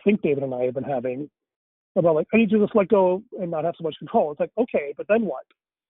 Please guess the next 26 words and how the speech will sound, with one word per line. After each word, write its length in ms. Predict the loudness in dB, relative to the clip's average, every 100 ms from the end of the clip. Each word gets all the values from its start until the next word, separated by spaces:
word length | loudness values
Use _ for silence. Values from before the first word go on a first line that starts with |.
| _ _ _ _ _ _
Right? 160 | -14 -12 -8
You 100 | 0
can't 220 | 0 0
just 180 | -4 -2
do, 220 | -2 -2
I 100 | -4
said, 140 | -2
like, 140 | -4 -6
we 120 | -6
just, 160 | -6 -8 -6
I 80 | -4
could 120 | -4
just 180 | -6 -4
do 120 | 0
nothing 340 | 0 0 0 -2
and 80 |
not 160 | -2 -2 0
show 160 | 0
up. 200 | 0 -2 _ _ _ _ _ -10
But 100 | -8
it's 60 | -8
like, 120 | -8
if 80 | -10
I 60 | -10 -4
show 140 | -2
up, 180 | -2